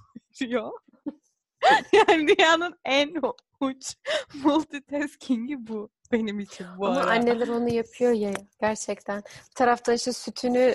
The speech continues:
Speaker 2: e, atıyorum emzirmese bile süt sağarken bir taraftan işte tez falan yazıyorlar yani. Aşırı.
Speaker 1: Aynen. Çok gülüyorum o anlara yani. Gerçekten böyle dersin arasında da bebek sesleri var falan. <laughs> Böyle
Speaker 2: Hı.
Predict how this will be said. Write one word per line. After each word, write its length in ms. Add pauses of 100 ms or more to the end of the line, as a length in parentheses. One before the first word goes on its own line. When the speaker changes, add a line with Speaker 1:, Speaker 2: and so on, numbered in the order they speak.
(120)
Speaker 2:
e, 120
atıyorum 380
emzirmese 680
bile 140
süt 280
sağarken 920
bir 40
taraftan 540
işte 240
tez 340
falan 320
yazıyorlar 640
yani. 400 (640)
Aşırı. 400
Speaker 1:
Aynen. 240 (200)
Çok 160 (140)
gülüyorum 600
o 40
anlara 440
yani. 260
Gerçekten 440
böyle 180
dersin 340
arasında 460
da 120 (140)
bebek 300
sesleri 520
var 280
falan. 160 (440)
<laughs> 120 (720)
Böyle 140
Speaker 2:
Hı. 440